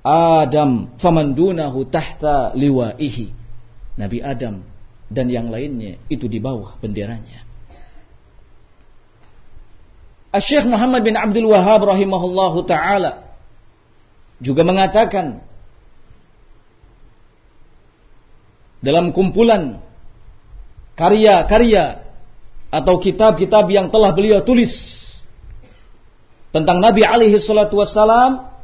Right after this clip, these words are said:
qala huwa aqrabul khalaiq manzilatan. Nabi Muhammad sallallahu alaihi wa ala alihi wasallam adalah orang yang paling dekat kedudukannya di sisi Allah Azza wa Jalla.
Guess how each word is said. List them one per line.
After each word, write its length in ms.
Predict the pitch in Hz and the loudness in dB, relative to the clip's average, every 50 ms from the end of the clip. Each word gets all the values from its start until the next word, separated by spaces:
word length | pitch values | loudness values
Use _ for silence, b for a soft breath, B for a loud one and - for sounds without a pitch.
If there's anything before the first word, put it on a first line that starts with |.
| - - - - - - - - - - - - | -20 -20 -20 -20 -20 -20 -20 -20 -20 -20 -20 -8
qala 560 | - 185 226 240 233 220 214 202 190 190 170 | -2 2 4 6 6 6 6 4 4 2 2
huwa 400 | 165 226 254 247 240 226 214 - | 0 0 4 6 6 6 6 6
aqrabul 640 | - 277 269 - - - 233 226 190 208 202 185 - | 4 2 2 2 0 0 0 2 2 2 2 2 2
khalaiq 560 | - 202 202 196 233 254 285 - 294 - - | 2 2 4 4 4 4 2 2 -2 -4 -4
manzilatan. 880 | 220 233 214 185 139 170 190 165 151 - - 151 151 135 113 98 - - - - - - - - - - - - - - - - - - - - - - | -4 -6 -6 -4 -4 -2 -2 -2 -2 -2 -2 -2 -2 -2 -2 -4 -6 -8 -10 -12 -14 -12 -12 -12 -12 -14 -16 -18 -18 -18 -18 -20 -20 -20 -20 -20 -12 -6
Nabi 240 | 127 139 139 139 131 | -4 -2 -2 -2 -2
Muhammad 400 | 131 127 - 175 175 147 131 120 | -4 -6 -8 -10 -10 -10 -10 -8
sallallahu 480 | - 135 135 127 127 147 156 131 127 131 | -6 -6 -6 -4 -2 -2 -4 -2 -4 -4
alaihi 400 | 107 110 135 147 139 131 131 135 | -6 -4 -4 -4 -4 -4 -4 -4
wa 80 | 131 | -4
ala 320 | 92 101 131 127 127 - - | -4 -4 -4 -6 -6 -6 -6
alihi 400 | 151 151 147 139 123 131 131 127 | -6 -6 -6 -6 -6 -6 -6 -6
wasallam 540 | 127 127 - - 156 156 147 139 131 - - | -8 -8 -8 -8 -8 -6 -6 -6 -6 -8 -8
adalah 320 | 139 131 131 131 127 - | -6 -6 -6 -6 -8 -8
orang 240 | 151 151 143 139 135 | -8 -8 -6 -6 -6
yang 160 | 131 127 123 | -6 -6 -6
paling 320 | - 127 120 127 120 107 127 | -6 -6 -4 -4 -4 -4 -6
dekat 320 | 127 - - 113 - - | -6 -8 -8 -10 -12 -10
kedudukannya 640 | - 113 113 113 110 107 - - 135 127 120 113 101 | -8 -8 -6 -6 -8 -10 -10 -10 -10 -10 -10 -12 -14
di 80 | 110 | -14
sisi 240 | - 110 104 - 113 | -12 -12 -12 -12 -14
Allah 320 | - 123 120 110 104 95 95 - | -12 -12 -12 -10 -12 -12 -14 -16
Azza 240 | 107 98 95 104 101 | -18 -16 -14 -12 -12
wa 140 | 92 92 92 | -12 -14 -16
Jalla. 260 | - - - - | -16 -16 -16 -16